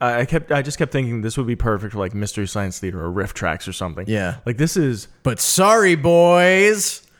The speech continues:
Speaker 1: We
Speaker 2: We got it.
Speaker 1: we beat you to it.
Speaker 2: Oh, you dumb shitheads.
Speaker 1: <laughs> Um, it's,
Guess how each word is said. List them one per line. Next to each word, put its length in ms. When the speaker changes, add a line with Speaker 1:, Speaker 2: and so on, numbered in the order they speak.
Speaker 1:
We 100
Speaker 2:
We 220
got 260
it. 240
Speaker 1:
we 180
beat 300
you 60
to 380
it. 40
Speaker 2:
Oh, 240
you 480
dumb 460
shitheads. 1040
Speaker 1:
<laughs> 720
Um, 500
it's, 360